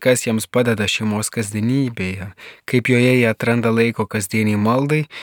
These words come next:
ir apie tai, kaip tėvystė dovanoja galimybę susimąstyti apie Dievo,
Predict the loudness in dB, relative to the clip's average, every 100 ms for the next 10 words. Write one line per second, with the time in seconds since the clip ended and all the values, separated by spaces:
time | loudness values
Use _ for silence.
0 | -20 _ 2 2 2 0 0 -2 -2 -4
1 | -6 -4 -2 -2 -2 -4 -4 -2 -2 -2
2 | -2 -2 -2 -4 -2 0 0 -2 -4 -6
3 | -4 -2 -2 -4 -2 -2 -2 -2 2 4
4 | 6